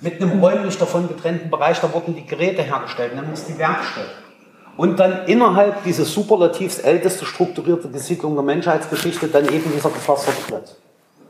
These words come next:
Das Verrückte, das Problematische auch für uns an diesem gepflasterten Platz ist aber nicht nur der Umstand,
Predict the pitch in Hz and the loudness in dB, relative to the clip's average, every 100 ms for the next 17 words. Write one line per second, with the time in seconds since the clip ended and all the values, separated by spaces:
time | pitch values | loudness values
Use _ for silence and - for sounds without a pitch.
0 | _ _ _ _ _ _ _ _ - 123 | _ _ _ _ _ _ _ _ -4 0
1 | 139 156 247 - 180 131 - - - - | 4 4 2 2 2 2 -6 -18 -20 -12
2 | - - 139 151 175 226 214 160 120 - | -6 -2 2 2 4 4 2 0 0 0
3 | 139 143 139 131 135 135 127 135 135 151 | -2 0 -4 -6 -8 -8 -2 -2 0 -2
4 | 135 123 151 156 151 135 156 170 185 151 | -4 -2 -2 0 0 0 -2 0 2 2
5 | 120 175 - 156 143 | 0 -2 0 0 0